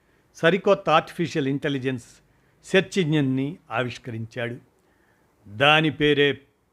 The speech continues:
పర్ప్లెక్సిటీ. ప్రస్తుతం ఈ సంస్థ విలువ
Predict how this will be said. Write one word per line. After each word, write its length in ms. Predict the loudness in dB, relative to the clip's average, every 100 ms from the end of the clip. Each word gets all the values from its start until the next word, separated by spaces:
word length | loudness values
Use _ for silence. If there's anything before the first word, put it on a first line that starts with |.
| _ 0
పర్ప్లెక్సిటీ. 1160 | 0 0 -6 -8 -6 -6 -8 -8 -2 -2 -2 -4 -16 _ _ _ _ _ _ -8
ప్రస్తుతం 680 | -8 -8 -14 -4 -4 -4 -10 _ _
ఈ 160 | -8 -8
సంస్థ 440 | -4 -6 -6 -6
విలువ 480 | -6 0 2 2 0